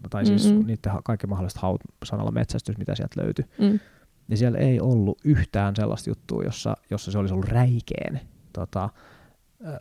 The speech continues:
Speaker 1: huonoa journalismia vaikka sillä tavalla, että, että siellä vääristeltiin tietoisesti, tietoisesti asioita tai jotain muuta. Ainoat vastaiset jutut oli sellaisia, että kun nostettiin esiin vaikka joku, joku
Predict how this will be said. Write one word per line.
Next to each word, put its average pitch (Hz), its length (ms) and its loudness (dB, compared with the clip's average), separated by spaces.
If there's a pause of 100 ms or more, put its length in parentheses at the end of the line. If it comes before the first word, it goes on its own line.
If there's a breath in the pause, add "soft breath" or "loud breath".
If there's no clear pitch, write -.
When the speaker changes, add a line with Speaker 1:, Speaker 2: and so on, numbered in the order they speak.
Speaker 1:
huonoa 101 420 0
journalismia 101 640 -2
vaikka 87 260 -6
sillä 87 220 -4
tavalla, 101 280 -4
että, 101 140 -6
että - 120 -12
siellä 98 240 -6
vääristeltiin 98 600 -4
tietoisesti, 80 320 -8
tietoisesti - 380 -6
asioita - 280 -8
tai 78 120 -6
jotain 101 200 -6
muuta. 104 280 -2
Ainoat 127 480 0
vastaiset 92 500 -4
jutut 107 240 -4
oli 95 120 -2
sellaisia, 104 280 -2
että 95 120 -8
kun 110 120 -6
nostettiin 117 460 -6
esiin 104 380 -2
vaikka 92 280 -6
joku, 90 240 -2 (200)
joku 101 280 -2